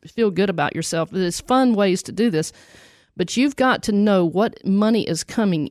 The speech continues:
into your bank account and what money is going out. And I can almost promise you this.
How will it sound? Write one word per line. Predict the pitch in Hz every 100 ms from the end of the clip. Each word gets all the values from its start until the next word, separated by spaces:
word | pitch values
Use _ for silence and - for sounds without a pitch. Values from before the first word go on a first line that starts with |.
| -
into | 208 269 262
your | 233 196
bank | 175 165 165
account | 156 175 151 147 - 170
and | 147
what | 160 190
money | 185 175 175 -
is | 151
going | 180 170 160 -
out. | 156 - - _ _ _ _ -
And | 170
I | 165
can | - 147
almost | 180 214 233 -
promise | - 240 214 170 -
you | 156
this. | 175 160 - -